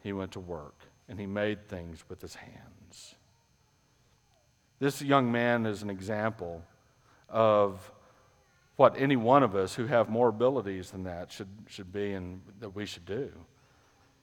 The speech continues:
You know, there's no excuses. There's no excuses. Unless you're completely disabled, unless there's just no jobs out there,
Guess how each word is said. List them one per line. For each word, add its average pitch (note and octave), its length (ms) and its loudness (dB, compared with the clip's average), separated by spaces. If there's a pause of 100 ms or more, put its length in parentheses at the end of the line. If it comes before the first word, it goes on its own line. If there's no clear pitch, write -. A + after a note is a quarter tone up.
(140)
You B2 80 0
know, A2+ 140 4
there's D3+ 200 6
no D#3 140 4
excuses. - 840 -8 (1200)
There's A2+ 160 -2
no C3 200 4
excuses. - 800 -10 (720)
Unless E3 260 8
you're F3+ 80 6
completely E3+ 480 4
disabled, B2 540 2
unless C3 260 0
there's A#2+ 220 -2
just C3+ 240 0
no D3+ 180 4
jobs C3 400 4
out G2+ 240 -4
there, F#2 300 -12